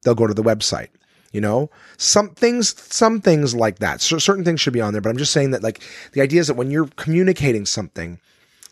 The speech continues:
um, y-, you, there's other ways to find it. I, my business cards now, I used to actually have on my old business card, Facebook, Twitter, YouTube. I'd have them all the full U R Ls written out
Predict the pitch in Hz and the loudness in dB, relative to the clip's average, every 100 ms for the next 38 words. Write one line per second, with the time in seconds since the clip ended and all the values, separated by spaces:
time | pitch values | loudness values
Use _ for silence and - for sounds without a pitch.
0 | _ 113 117 117 110 - _ _ 123 117 | _ 0 0 0 -6 -12 _ _ -18 -16
1 | 143 151 175 143 170 165 147 165 165 135 | -6 -4 -2 2 2 4 2 4 4 2
2 | 131 - 117 123 117 85 - 123 127 135 | 0 -2 -4 -2 -2 -4 0 0 2 2
3 | 135 156 165 185 156 143 131 131 95 120 | 2 0 0 0 0 0 0 0 0 0
4 | 143 156 156 135 - 147 120 120 110 110 | -2 -4 -2 -2 -2 -4 -2 -2 -2 -2
5 | 110 107 113 110 101 107 - 90 85 - | -4 0 0 -2 -6 -8 -6 -6 -8 -14
6 | - - - _ 139 147 151 143 - - | -20 -20 -20 _ 0 2 2 0 -2 -2
7 | 127 123 120 110 _ _ _ 110 131 139 | 2 2 2 -2 _ _ _ -4 -2 0
8 | 117 104 - 113 117 127 113 117 - 123 | -2 -2 -2 -2 0 -2 -4 -8 0 4
9 | 135 139 127 - 147 143 139 139 123 120 | 4 4 0 0 2 4 4 4 4 4
10 | 117 104 104 113 107 104 104 - | 2 0 -4 -4 -4 -4 -4 -8